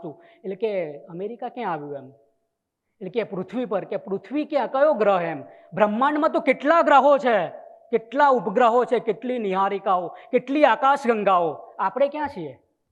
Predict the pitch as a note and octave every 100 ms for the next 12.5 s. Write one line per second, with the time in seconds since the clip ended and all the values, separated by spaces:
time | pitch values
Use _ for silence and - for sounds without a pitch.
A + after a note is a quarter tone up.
0 | _ _ _ _ _ _ - F#3 G#3 G#3
1 | F3 E3 - F3 E3+ E3 F#3+ E3 D3+ C#3+
2 | D#3 D3+ C#3 E3+ C3 - - D#3+ - E3+
3 | E3+ E3+ D3 - D#3+ D#3 D3+ D3+ D3+ C#3
4 | C#3 C#3 D3 C#3+ _ _ _ _ _ _
5 | _ _ _ _ _ E3+ F#3+ A#3 B3+ -
6 | E3+ A#3 A#3 F#3+ G3+ A#3+ A#3+ G#3 G#3+ -
7 | F3+ G3 - F#3 E3+ E3+ D#3+ D#3+ F3 A#3+
8 | E3 F#3 A#3 B3 B3 A#3+ A#3 A3 - A3+
9 | G3 G3+ A#3 G#3 G3 G3+ - - A3+ A3
10 | - F#3+ D3+ - - - - F3+ F#3 G3+
11 | G3 F#3+ F3 A#3+ C4 A#3 A3+ G#3+ F#3+ B3+
12 | B3+ F#3+ F3 D3+